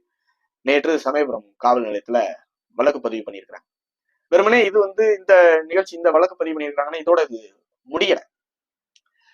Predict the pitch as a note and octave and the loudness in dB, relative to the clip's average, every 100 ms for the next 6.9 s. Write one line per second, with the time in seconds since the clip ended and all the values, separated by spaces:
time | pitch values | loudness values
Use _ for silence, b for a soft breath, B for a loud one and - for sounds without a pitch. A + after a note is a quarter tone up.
0 | _ C#3 G#3 A#3+ F#3+ F3 - F3+ B3 G3+ | _ 0 4 4 4 0 -2 -2 0 -2
1 | C#3+ D#3 D3 - F#3 B3+ F3 - _ - | -2 -6 -2 4 6 8 6 0 _ -4
2 | C#3+ F#3+ G3+ F3 - _ _ - G3+ A#3+ | -2 -2 0 -2 -4 _ _ -8 -4 -2
3 | B3 C3 - - D3 - - - C3+ D3 | -2 -2 -6 -4 -2 2 2 0 -4 -6
4 | A#3+ C3 F3 F3 F3+ - - - D#3+ _ | -8 -6 -4 0 -2 -4 -6 -2 -4 _
5 | _ C#3+ F3+ - F3 F#3 C#3+ B2 - _ | _ -8 -6 -2 -2 -2 0 -2 -2 _
6 | _ _ _ _ _ _ - F#3+ B3+ | _ _ _ _ _ _ -4 0 4